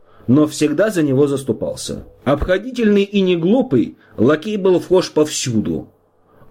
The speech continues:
Он сумел стать нужным, в том числе Шелькингу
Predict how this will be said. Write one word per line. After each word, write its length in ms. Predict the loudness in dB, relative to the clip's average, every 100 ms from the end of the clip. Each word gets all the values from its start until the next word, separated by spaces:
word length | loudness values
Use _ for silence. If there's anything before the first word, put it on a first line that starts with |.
| 2
Он 220 | 4 2
сумел 460 | -2 2 4 4 2
стать 380 | -2 -2 0 2
нужным, 720 | 4 4 4 2 0 -2 -8 _
в 160 | _ -2
том 220 | 2 2
числе 540 | 0 -6 0 0 0 -4 -16
Шелькингу 880 | -6 0 0 0 -2 -2 -2 -6